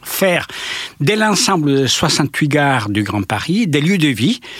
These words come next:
qui permettent de créer donc, cette proximité. Il n'y a pas de qualité de vie quand je suis à Créteil tous les matins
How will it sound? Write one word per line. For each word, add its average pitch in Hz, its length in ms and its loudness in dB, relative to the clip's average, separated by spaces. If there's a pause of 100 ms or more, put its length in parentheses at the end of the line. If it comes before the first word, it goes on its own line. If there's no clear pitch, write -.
(260)
qui 208 100 0
permettent 202 380 2
de 175 120 2
créer 165 440 0
donc, 156 260 0
cette 143 200 -2
proximité. 160 500 0 (300)
Il - 20 0
n'y 202 80 2
a 220 40 -4
pas 254 120 -2
de 247 80 -16
qualité 156 320 0
de 165 80 2
vie 214 220 2
quand 156 160 0
je 165 80 2
suis 165 240 0
à 156 80 2
Créteil 147 480 0
tous 131 160 -2
les 120 80 2
matins 117 400 2